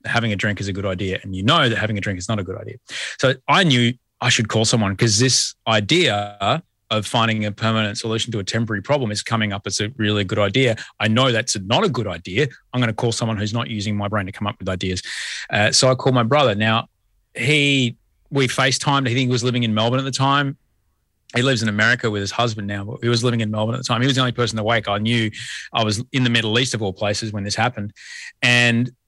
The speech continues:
we talked for about, I don't know, like, twenty minutes. And I was agitated. I was clearly having a bad time, but he didn't know what was at stake. I just needed to basically,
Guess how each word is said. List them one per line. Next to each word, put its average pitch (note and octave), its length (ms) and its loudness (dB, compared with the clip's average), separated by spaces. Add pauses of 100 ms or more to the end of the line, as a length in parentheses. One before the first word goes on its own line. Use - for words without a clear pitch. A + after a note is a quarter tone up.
(120)
we C#3 240 2
talked F3+ 320 0
for - 80 -2
about, C#3 280 2
I B2 60 0
don't F#3 100 0
know, C#3+ 120 2
like, C#3+ 160 -2
twenty C#3+ 240 0
minutes. D#3+ 500 -2 (480)
And C3 640 2
I C#4 60 2
was F3 100 4
agitated. D3 540 2
I - 20 2
was A#2+ 140 0
clearly B2+ 460 0
having B2 260 0
a G#2 40 -4
bad A2+ 280 0
time, B2 480 0
but B2+ 320 2 (260)
he A3 100 2
didn't C3 200 0
know G#2+ 380 0
what A#2+ 160 -2
was G#2+ 120 -4
at - 120 -8
stake. F#3+ 440 -2 (540)
I C#3 240 4
just B2+ 340 2
needed B2 380 2
to A#2+ 340 2 (340)
basically, A#2+ 680 0